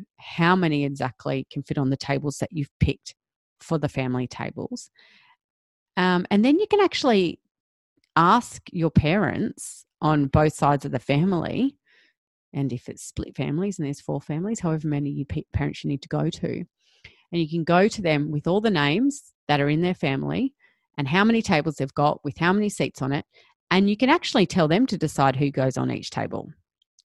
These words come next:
I did that with, um, with my parents, and my husband did that with his parents, and that just made it so much easier for us because they came back and it was that those family tables were then done.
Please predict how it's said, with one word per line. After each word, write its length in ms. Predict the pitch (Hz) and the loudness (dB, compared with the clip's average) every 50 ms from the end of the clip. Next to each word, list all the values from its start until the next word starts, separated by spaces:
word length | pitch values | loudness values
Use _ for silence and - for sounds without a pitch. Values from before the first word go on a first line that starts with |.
| _ _ _ | _ _ _
I 180 | 156 175 196 220 | 2 4 4 4
did 200 | 202 - 180 - | 2 -2 -2 -2
that 160 | 147 131 - | -2 -2 -2
with, 80 | - - - - - | -6 -12 -14 -10 -4
um, 300 | - 147 139 - 143 131 | -4 -4 -4 -4 -6 -6
with 160 | 117 143 - 151 | -6 -2 -2 0
my 160 | 143 139 143 | 0 2 2
parents, 480 | - - 143 147 120 - - - - - | 2 0 0 -2 -2 -4 -6 -10 -8 -2
and 200 | - 143 143 147 | 0 2 2 4
my 120 | 143 135 127 | 2 2 0
husband 500 | 123 - 151 139 - - - 147 143 135 | -2 -2 -2 -2 -2 -2 -2 -2 0 -2
did 120 | 139 - | -2 -4
that 160 | - - - - _ | -6 -6 -8 -8 _
with 160 | - 127 - | -10 -10 -8
his 200 | - - 135 - | -6 -8 -8 -4
parents, 400 | - - 143 151 - - - - _ - - - - _ _ _ _ | -2 -2 -2 -2 -4 -8 -12 -18 _ -20 -20 -20 -20 _ _ _ _
and 160 | 151 151 156 | 0 2 4
that 160 | 151 151 151 - | 2 2 0 0
just 300 | - 143 131 - - _ _ - | -4 -6 -6 -6 -12 _ _ -8
made 180 | 143 127 123 - | -6 -6 -6 -8
it 100 | - - | -10 -6
so 160 | - - 139 | -6 -4 -4
much 220 | 131 127 - - | -4 -6 -6 -4
easier 320 | 135 139 131 - 143 135 - | -4 -4 -4 -4 -6 -6 -6
for 160 | - - - | -8 -6 -2
us 400 | - 185 214 - - - - _ _ _ _ _ _ - _ - | -2 -2 -2 -4 -12 -20 -20 _ _ _ _ _ _ -20 _ -10
because 260 | 165 165 139 - 135 | -8 -8 -6 -6 -6
they 140 | - 127 131 | -6 -6 -6
came 220 | - - 139 135 131 | -6 -8 -8 -6 -6
back 180 | 131 127 123 _ _ _ _ _ _ - _ | -6 -8 -8 _ _ _ _ _ _ -8 _
and 80 | 139 139 | -4 -4
it 60 | - | -4
was 180 | 143 151 - _ | -4 -8 -8 _
that 160 | - 156 - _ | -8 -10 -4 _
those 240 | 151 139 139 139 - | -2 -2 -2 -2 -4
family 340 | - 139 127 135 139 139 139 | -6 -4 -4 -4 -4 -6 -6
tables 440 | - 127 - 135 - - - - | -6 -8 -8 -8 -8 -10 -12 -10
were 120 | - 151 135 | -12 -10 -8
then 340 | - 139 139 139 147 147 143 | -6 -6 -6 -6 -6 -8 -4
done. 460 | - 123 123 123 127 - - 147 | -4 -2 -2 -2 -4 -6 -8 -12